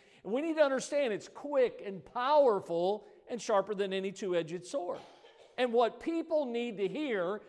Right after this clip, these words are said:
not only here in God's house, but when we're out in the community, when we're at our jobs, is they need to hear the word of God. And what the Bible says is that we need to take God's words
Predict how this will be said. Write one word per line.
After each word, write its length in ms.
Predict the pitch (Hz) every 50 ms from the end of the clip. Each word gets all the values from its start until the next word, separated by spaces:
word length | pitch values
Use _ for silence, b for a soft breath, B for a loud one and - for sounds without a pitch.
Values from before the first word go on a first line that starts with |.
| B B B -
not 180 | 214 254 285
only 320 | 311 311 311 262 220 202 196
here 240 | 202 240 240 220
in 120 | 208 185 170
God's 360 | 196 190 175 170 156 - -
house, 500 | - 254 302 311 269 214 196 202 196 - B B B B B -
but 140 | 214 220 208
when 180 | 220 226 226
we're 160 | 226 220 214 214
out 260 | 214 233 269 277 277
in 120 | 247 214
the 80 | 202 180
community, 640 | - - 214 196 208 277 339 339 254 202 196 202 240
when 240 | 240 214 202 196
we're 160 | 202 214 214 220
at 160 | 220 247 233
our 140 | 202 180 165
jobs, 760 | 139 127 170 208 247 294 294 247 185 175 185 214 202 - B B B B B B
is 260 | - 226 226 - -
they 320 | 156 175 226 247 320 320 330
need 240 | 311 254 247 226
to 80 | 202 190
hear 280 | 175 190 208 208 214 226
the 80 | 190
word 220 | 190 175 180 190 185
of 100 | 185 -
God. 380 | 214 247 302 302 262 185 135 B B B B B
And 160 | - 220 220 214
what 180 | 226 226 -
the 60 | 185
Bible 440 | 175 151 185 208 285 339 320 285 226
says 360 | - - 208 190 202 196 202
is 120 | 220 202 -
that 260 | - 214 185 170 -
we 280 | 180 165 214 302 330 339
need 140 | 320 269 220
to 100 | 190 185
take 440 | 190 - 220 202 196 185 185 B B B B B B - 131
God's 460 | 180 196 220 254 302 330 277 175 185
words 420 | 185 185 190 185 190 202 208 -